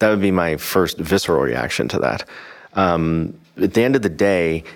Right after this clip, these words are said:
it's about value creation. I think, David, you mentioned it early on, ab-, about,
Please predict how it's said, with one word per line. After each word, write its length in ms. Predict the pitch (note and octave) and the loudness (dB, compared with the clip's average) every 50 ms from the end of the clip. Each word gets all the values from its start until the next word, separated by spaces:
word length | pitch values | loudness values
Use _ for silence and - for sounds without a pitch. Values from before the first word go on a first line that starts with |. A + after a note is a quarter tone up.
| - - _ _ _ _ _ _ | -20 -20 _ _ _ _ _ _
it's 160 | - G2 - | -4 0 0
about 240 | G2+ F2 F#2 F#2+ F#2+ | 0 2 2 2 0
value 460 | D#2+ D2+ D#2 G2 F#2 F#2+ F#2+ F#2+ F#2 | 0 0 0 0 2 2 2 0 0
creation. 800 | F#2 - - - - F#2 F2+ F#2 F#2+ F#2 - - - C#2 C2+ - - - _ _ | -2 -2 -4 -4 -2 0 2 2 2 0 -2 -4 -4 -4 -6 -8 -10 -16 _ _
I 40 | - | -8
think, 160 | F2 E2 E2 | -8 -4 0
David, 220 | G2 G2 F#2 E2+ E2+ | 0 2 2 2 2
you 40 | F2+ | 2
mentioned 340 | F2 F2+ F2 E2 - F2 E2 D#2 | 2 2 0 0 -2 -2 -2 0
it 40 | F2 | 2
early 180 | F2 E2+ E2+ F2 | 2 2 2 2
on, 400 | F#2 F#2 F2 D#2+ D#2+ E2 F2+ F2+ - - | 0 0 -2 -2 -4 -8 -10 -14 -12 -10
ab-, 280 | - C#2 E2 D#2+ - - - | -10 -10 -8 -8 -10 -6 -4
about, 400 | E2+ E2 D#2+ E2+ E2+ E2 D2+ | -4 0 2 2 2 2 0